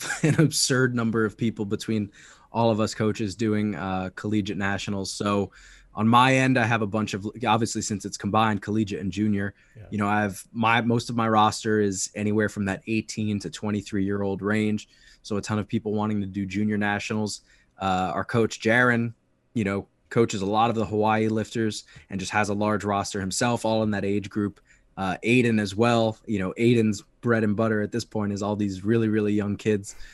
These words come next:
Speaker 1: uh, aspiring, you know, powerlifters who are going to be doing this as well. He'll be competing as well.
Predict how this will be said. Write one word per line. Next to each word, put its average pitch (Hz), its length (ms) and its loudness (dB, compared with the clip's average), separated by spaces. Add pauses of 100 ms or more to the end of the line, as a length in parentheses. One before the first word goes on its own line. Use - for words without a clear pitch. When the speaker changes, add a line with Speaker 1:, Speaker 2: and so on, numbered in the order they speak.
(260)
Speaker 1:
uh, 98 280 0
aspiring, 104 720 2
you 101 120 -8
know, 98 260 -6 (100)
powerlifters 107 720 0
who 98 300 -4 (800)
are - 100 -8
going 104 180 -2
to 104 60 -2
be 101 100 -2
doing 107 220 0
this 104 180 -6
as 101 40 -8
well. 104 120 -2
He'll 127 140 6
be 156 120 8
competing 147 600 2 (340)
as 104 160 -4
well. 107 380 0